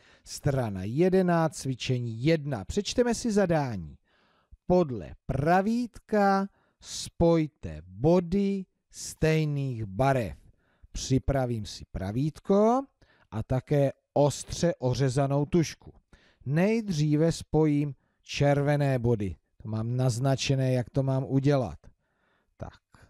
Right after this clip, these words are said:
narovnám pravítko, přiložím tak, aby body ležely na tom pravítku. Ještě to možná přisunu.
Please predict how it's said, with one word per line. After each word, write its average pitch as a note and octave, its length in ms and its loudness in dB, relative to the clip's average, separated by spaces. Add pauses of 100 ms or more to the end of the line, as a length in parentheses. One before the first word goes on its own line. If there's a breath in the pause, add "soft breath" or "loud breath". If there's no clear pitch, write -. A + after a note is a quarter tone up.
(140)
narovnám G#2 600 -2
pravítko, C#3+ 680 0
přiložím C3+ 960 0
tak, C3 420 -2 (1160)
aby A#2 560 0 (760)
body D#3 880 2
ležely C#3 640 2
na C3+ 160 -4
tom G#2+ 240 -6
pravítku. A2 720 -4
Ještě D3+ 360 0
to E3 140 0
možná A#2+ 400 -4
přisunu. F#2+ 760 -6